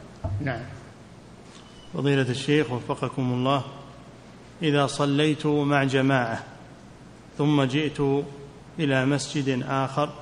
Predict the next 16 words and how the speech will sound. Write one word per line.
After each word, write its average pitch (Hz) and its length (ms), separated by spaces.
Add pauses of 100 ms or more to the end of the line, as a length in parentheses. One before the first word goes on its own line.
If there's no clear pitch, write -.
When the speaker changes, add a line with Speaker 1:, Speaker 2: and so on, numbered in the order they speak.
(580)
Speaker 2:
فحضرت 143 640
الإقامة، 127 560 (720)
فهل 156 280
أصلي 139 400
معهم؟ 139 500 (540)
Speaker 1:
نعم، 151 300
هذا 113 360
الد-، 123 180
هذا 131 580
مقتضى 143 440
الدليل، 120 400 (400)
إذا 123 120
حضرت 151 480
الإقامة 131 680 (840)
فصل 170 460
معهم، 113 380